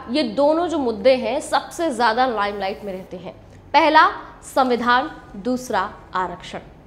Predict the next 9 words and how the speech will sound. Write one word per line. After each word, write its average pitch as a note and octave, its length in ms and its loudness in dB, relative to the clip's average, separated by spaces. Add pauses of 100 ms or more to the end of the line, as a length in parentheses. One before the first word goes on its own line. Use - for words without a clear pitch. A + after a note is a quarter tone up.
(520)
लोकसभा F4+ 440 6
चुनाव F#4 380 6
के F#4+ 200 0
छह F4 400 6
चरण D4+ 400 4
पूरे D4+ 340 0
हो A3 180 0
चुके F#3 280 -12
हैं F#3+ 200 -14